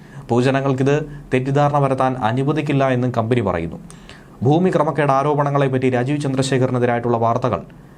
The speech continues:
ഇതുകൊണ്ട് തന്നെ വ്യാജമാണെന്ന് ബി പി എൽ ലിമിറ്റഡ് തന്നെ പറയുന്നു. രാജ്യാന്തര നിലവാരമുള്ള നിയമാനുസൃത നിക്ഷേപ പ്രവർത്തനങ്ങൾ ബി പി എൽ നടത്തിക്കൊണ്ടിരിക്കുന്നു. രാജീവ് ചന്ദ്രശേഖറുമായി കമ്പനിക്ക് എന്തെങ്കിലും സാമ്പത്തിക ബന്ധമില്ല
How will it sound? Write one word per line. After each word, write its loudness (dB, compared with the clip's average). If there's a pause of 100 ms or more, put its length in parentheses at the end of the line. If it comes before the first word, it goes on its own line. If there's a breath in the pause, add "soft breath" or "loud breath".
(120)
ഇതുകൊണ്ട് 2
തന്നെ -2
വ്യാജമാണെന്ന് 0
ബി 0
പി -2
എൽ 2
ലിമിറ്റഡ് 0
തന്നെ 0
പറയുന്നു. -2 (920)
രാജ്യാന്തര 2
നിലവാരമുള്ള 2
നിയമാനുസൃത 0
നിക്ഷേപ 0
പ്രവർത്തനങ്ങൾ 0
ബി 0
പി -2
എൽ 2
നടത്തിക്കൊണ്ടിരിക്കുന്നു. 0 (560 loud breath)
രാജീവ് 2
ചന്ദ്രശേഖറുമായി 0
കമ്പനിക്ക് 0
എന്തെങ്കിലും 0
സാമ്പത്തിക 0
ബന്ധമില്ല 0